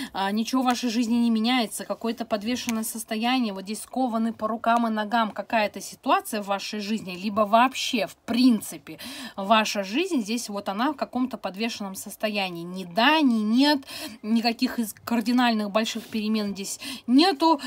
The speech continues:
здесь бу-, борьба какая-то у вас идет со своими внутренними демонами, со своими внутренними драконами, вот,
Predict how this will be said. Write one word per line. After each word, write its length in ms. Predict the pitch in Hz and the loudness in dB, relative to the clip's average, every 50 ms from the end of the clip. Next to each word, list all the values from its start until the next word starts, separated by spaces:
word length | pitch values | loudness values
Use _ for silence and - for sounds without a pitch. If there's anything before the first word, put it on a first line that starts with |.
| 226 - | -10 -12
здесь 240 | - 196 220 240 214 | -6 -2 -2 0 0
бу-, 180 | 202 202 247 240 | 0 0 -2 0
борьба 420 | 185 190 240 247 269 226 254 247 | 2 4 4 4 6 6 4 4
какая-то 520 | 247 226 214 - 233 220 208 202 - - 202 | 4 0 -4 -2 0 0 0 0 -2 -6 -4
у 20 | |
вас 260 | 208 214 208 196 - | -2 -2 -2 -4 -4
идет 200 | 202 202 202 202 | -6 -6 -6 -6
со 80 | - 175 | -8 -10
своими 260 | - 202 208 202 208 | -6 -4 -4 -2 -2
внутренними 560 | 196 202 220 220 - - 208 190 190 190 196 | -2 -2 -2 -2 -2 -6 -8 -8 -8 -8 -8
демонами, 520 | 190 175 185 208 202 185 180 175 175 180 175 | -8 -4 -2 0 0 0 -2 -4 -8 -10 -12
со 80 | - - | -12 -10
своими 180 | - 196 196 | -8 -6 -6
внутренними 440 | 202 196 - - 190 180 180 175 175 | -6 -6 -6 -8 -10 -10 -10 -10 -10
драконами, 840 | 165 190 185 202 - - 330 359 392 370 349 330 311 311 302 302 285 277 - - - - - - - | -6 -4 -2 -2 0 4 6 8 8 8 6 4 4 4 2 2 0 -2 -6 -14 -14 -14 -14 -14 -8
вот, 600 | - 214 226 226 247 254 262 247 247 247 233 - | -4 -2 0 2 2 4 8 8 8 8 6 2